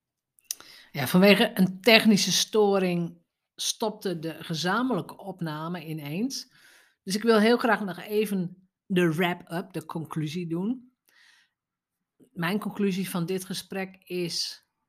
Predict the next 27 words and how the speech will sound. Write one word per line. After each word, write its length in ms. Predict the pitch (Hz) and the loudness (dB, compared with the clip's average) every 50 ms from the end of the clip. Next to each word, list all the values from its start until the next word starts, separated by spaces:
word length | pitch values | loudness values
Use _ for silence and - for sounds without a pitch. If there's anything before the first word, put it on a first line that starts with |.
| _ _ _ | _ _ _
wees 340 | - 202 214 226 233 226 - | -6 -4 -2 -2 -2 -2 -4
je 240 | 233 220 214 - _ | -6 -8 -8 -12 _
heel 540 | _ _ 175 170 175 202 214 233 240 247 220 | _ _ -2 0 2 4 4 4 4 4 2
bewust 520 | 202 196 190 196 196 190 - - - - - | 0 0 -2 -2 -2 -2 -2 -6 -6 -10 -14
van 500 | - - - 185 180 180 175 175 170 - - | -18 -8 -6 -4 -4 -2 -4 -6 -8 -10 -12
de 260 | 175 165 170 170 160 | -10 -8 -6 -6 -6
stressoren 760 | - - - - 185 185 180 - - 196 180 180 196 202 202 | -6 -6 -6 -6 -6 -4 -2 -2 -2 -2 -2 -4 -4 -4 -6
in 140 | 180 202 196 | -6 -6 -6
je 100 | 190 185 | -6 -6
leven 460 | 180 185 185 185 190 196 196 208 196 | -6 -6 -6 -6 -6 -8 -8 -12 -14
en 380 | - 180 170 170 175 170 - _ _ _ _ _ _ _ _ _ _ _ _ _ _ | -10 -8 -6 -6 -6 -8 -10 _ _ _ _ _ _ _ _ _ _ _ _ _ _
bestudeer 560 | - 185 175 - - 185 170 170 180 185 190 175 | -6 -6 -6 -6 -6 -6 -4 -2 -2 0 0 0
je 100 | 165 156 | -2 -2
lichaam 400 | 160 165 175 170 - 220 220 208 | -4 -6 -6 -8 -8 -10 -10 -10
om 140 | 180 170 170 | -8 -10 -10
te 120 | 170 - | -10 -12
kijken, 560 | - - 170 160 165 160 - 165 165 156 - _ _ _ _ _ _ _ _ | -12 -10 -10 -8 -10 -8 -8 -8 -8 -8 -10 _ _ _ _ _ _ _ _
waar 180 | _ 156 156 180 | _ -2 -2 -2
ga-, 200 | 185 - - 180 | 0 -2 -4 -2
waar 120 | 180 190 | -2 0
gaat 260 | 190 - 208 190 180 180 | 0 2 2 2 2 2
jouw 160 | 185 165 170 | 2 2 2
stress 480 | 160 - - - 185 165 - - - | 0 0 -2 -2 -4 -2 -2 0 0
zitten? 320 | - 165 160 160 - 226 196 | 0 0 0 0 -2 -2 -2
Waar 140 | 175 165 156 | 0 0 0
zit 340 | 156 151 160 170 170 170 | 0 2 2 0 0 -2
het? 260 | - 247 254 - - | -4 -6 -8 -8 -14